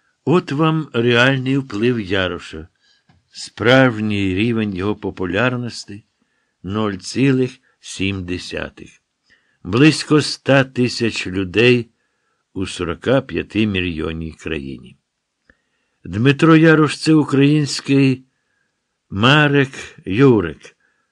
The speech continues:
Ви не знаєте, хто такий Марек Юрик? Я теж не знаю. Але на минулих президентських виборах у Польщі він набрав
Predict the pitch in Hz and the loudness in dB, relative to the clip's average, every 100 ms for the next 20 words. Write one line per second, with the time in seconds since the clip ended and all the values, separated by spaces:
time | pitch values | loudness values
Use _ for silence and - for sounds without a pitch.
0 | _ _ _ 92 131 135 127 165 190 180 | _ _ _ 0 2 2 2 2 2 2
1 | 226 - 160 160 151 170 170 170 165 190 | -2 -2 -2 -2 0 2 2 0 -2 0
2 | 196 147 - _ _ _ - 110 170 165 | 0 -2 -8 _ _ _ -8 -2 0 -2
3 | 80 69 71 73 - 65 64 62 _ _ | -8 -10 -14 -14 -16 -16 -18 -20 _ _
4 | _ - 87 85 85 87 87 87 113 127 | _ -8 -6 -4 -6 -8 -8 -8 -6 -6
5 | 95 - 85 90 85 87 104 104 - - | -8 -10 -8 -6 -6 -4 -4 -6 -8 -8
6 | 95 - 104 170 143 95 82 - _ _ | -8 -4 -2 -2 -2 -6 -8 -14 _ _
7 | 104 95 - 78 - - - - _ _ | -8 -8 -8 -10 -12 -16 -18 -20 _ _
8 | _ _ _ _ _ _ - 107 175 190 | _ _ _ _ _ _ -4 2 4 4
9 | 190 165 147 175 180 | 2 2 4 4 2